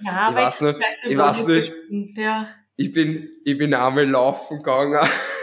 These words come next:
Speaker 2: <laughs> in der, in der Wettkampfdiät, weil ich dann wirklich, also wo ich halt sechs, sieben Mal pro Woche Cardio gehabt hab,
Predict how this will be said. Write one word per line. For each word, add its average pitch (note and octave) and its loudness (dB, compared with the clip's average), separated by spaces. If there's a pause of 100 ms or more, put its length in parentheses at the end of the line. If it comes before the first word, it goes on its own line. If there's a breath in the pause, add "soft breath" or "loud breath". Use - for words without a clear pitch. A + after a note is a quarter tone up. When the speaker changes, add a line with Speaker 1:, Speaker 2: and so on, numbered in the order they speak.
(100)
Speaker 2:
<laughs> - -12
in D#3+ -2
der, E3 0
in D#3+ 0
der D#3 2
Wettkampfdiät, D#3 0
weil C#3 4
ich - -8
dann C#3 2
wirklich, C#3+ -4
also A#2+ -4
wo B2+ -4
ich C3 -2
halt C3 -6
sechs, - -4
sieben C#3+ -4
Mal C#3 0
pro C3 -10
Woche B2+ -6
Cardio B2 -2
gehabt B2 -4
hab, C#3 0